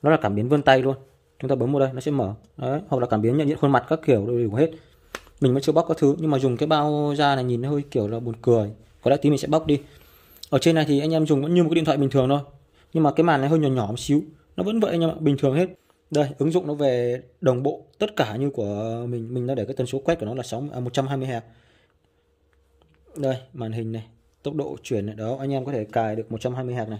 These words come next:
Nó quét nhanh lắm anh em ạ, nó không bị delay như cả cái sáu mươi héc. Nhưng nó tốn pin hơn một tí thôi, nó không ảnh hưởng. Đấy, anh em thấy không? Đây nhá, này.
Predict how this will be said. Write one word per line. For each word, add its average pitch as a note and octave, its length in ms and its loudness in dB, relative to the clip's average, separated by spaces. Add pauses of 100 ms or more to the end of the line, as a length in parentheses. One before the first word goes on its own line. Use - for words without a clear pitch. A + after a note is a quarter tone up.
Nó A#2+ 180 -10 (180)
quét D#3 180 0 (100)
nhanh C#3 200 0
lắm C#3 120 -2
anh C#3+ 80 -4
em C3 80 -8
ạ, A2 80 -14
nó B2+ 80 -10
không C#3 200 -4
bị B2 340 -4
delay C3+ 320 2
như C#3 120 -4
cả A#2 200 -8
cái A#2+ 180 -4 (100)
sáu B2+ 120 -6
mươi C#3+ 160 -4
héc. A#2 140 -4 (360)
Nhưng C#3 100 0
nó C3 60 -2
tốn C#3+ 180 0
pin D#3+ 80 2
hơn D3 100 -2
một C3+ 80 -8
tí B2+ 120 0
thôi, D#3 120 -2 (440)
nó D#3+ 100 -8
không C3+ 180 -6
ảnh A#2 80 -8
hưởng. G2 180 -8
Đấy, A2+ 120 -8
anh B2+ 80 -8
em B2+ 140 -8
thấy A2+ 140 -4
không? B2 120 -10
Đây A#2 100 -10
nhá, A#2 120 -10
này. A2 160 -10